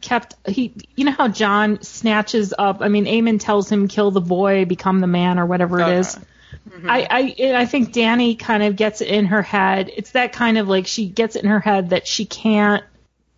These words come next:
Speaker 1: look back to what could have been, or maybe, like, referencing her previous decisions, or I,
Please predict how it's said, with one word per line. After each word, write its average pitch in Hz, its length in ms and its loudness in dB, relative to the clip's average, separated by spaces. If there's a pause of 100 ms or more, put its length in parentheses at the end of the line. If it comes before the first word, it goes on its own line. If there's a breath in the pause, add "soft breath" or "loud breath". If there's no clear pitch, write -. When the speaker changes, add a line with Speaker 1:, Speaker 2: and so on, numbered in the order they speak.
(100)
Speaker 1:
look 247 400 0
back 214 380 0
to 208 120 2
what 190 260 0
could 269 240 -2
have 214 180 0
been, 208 580 0 (100)
or 180 500 0
maybe, 196 500 0
like, 165 600 -2 (1200 loud breath)
referencing 220 640 2
her 208 120 0
previous 202 640 2
decisions, 208 920 -2
or 180 460 0
I, 226 420 -2